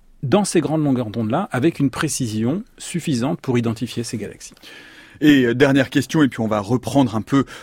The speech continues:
Speaker 2: euh, le fil et, et essayer de comprendre justement, euh, tout le processus de formation, euh, des galaxies et de, dans l'histoire de l'univers, un peu in extenso.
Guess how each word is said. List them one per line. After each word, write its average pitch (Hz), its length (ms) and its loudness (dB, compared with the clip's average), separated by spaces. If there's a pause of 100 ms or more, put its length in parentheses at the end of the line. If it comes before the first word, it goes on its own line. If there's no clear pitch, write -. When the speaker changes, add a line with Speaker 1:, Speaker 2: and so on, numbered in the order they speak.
(100)
Speaker 2:
euh, 107 80 2
le 117 140 4
fil 135 380 0
et, - 20 4
et 104 160 0
essayer 113 260 0
de - 60 -16
comprendre 127 420 0
justement, 113 520 0
euh, 101 40 -2
tout - 240 -10 (120)
le 110 160 0
processus 139 720 0
de 120 100 2
formation, 110 560 0 (320)
euh, 104 160 -4
des 117 180 2
galaxies 120 640 0
et 104 80 -2
de, 104 180 -4
dans 107 360 -2
l'histoire 139 580 4
de 123 80 0
l'univers, 143 460 0
un 107 40 0
peu 117 140 -2
in 120 80 4
extenso. 131 560 0